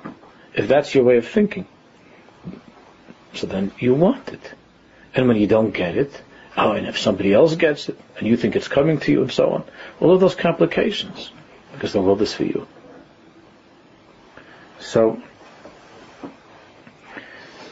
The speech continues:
Ela Sheba'ofen Tivi, Kol Adam Mechapes Es Atzmo. We understand it's natural. One has to fight with this nature. It's natural for a person to look for himself in everything, to look for himself.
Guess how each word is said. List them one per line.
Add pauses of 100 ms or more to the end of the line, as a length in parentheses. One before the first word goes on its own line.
(440)
Ela
Sheba'ofen
Tivi,
Kol
Adam
Mechapes
Es
Atzmo.
We
understand
it's
natural.
One
has
to
fight
with
this
nature. (1700)
It's
natural
for
a
person
to
look
for
himself
in
everything, (440)
to
look
for
himself.